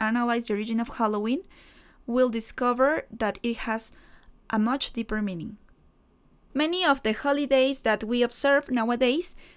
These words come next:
were once ancient pagan traditions. For example, um, the people of Scandinavia celebrated the winter solstice in December, but, uh, with the Roman Catholic Church expanding through Europe,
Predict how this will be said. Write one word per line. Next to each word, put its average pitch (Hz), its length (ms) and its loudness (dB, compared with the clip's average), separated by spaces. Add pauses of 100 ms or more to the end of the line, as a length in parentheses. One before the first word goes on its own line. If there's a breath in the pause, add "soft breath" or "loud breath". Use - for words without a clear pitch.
(100)
were 277 180 6
once 262 460 2
ancient 254 420 2
pagan 226 320 -2
traditions. 214 720 -4
For 233 160 0
example, 240 640 0 (460 loud breath)
um, 226 400 2
the 240 80 2
people 262 360 2
of 262 100 0
Scandinavia 233 840 0
celebrated 220 640 0
the 208 140 -2
winter 214 320 -4
solstice 233 680 0
in 226 160 -2
December, 196 640 -2 (440 loud breath)
but, 233 640 4
uh, 208 380 2
with 233 140 -2
the 220 100 0
Roman 233 340 2
Catholic 233 440 0
Church 233 420 -4
expanding 220 540 -2
through 233 180 -2
Europe, 240 460 0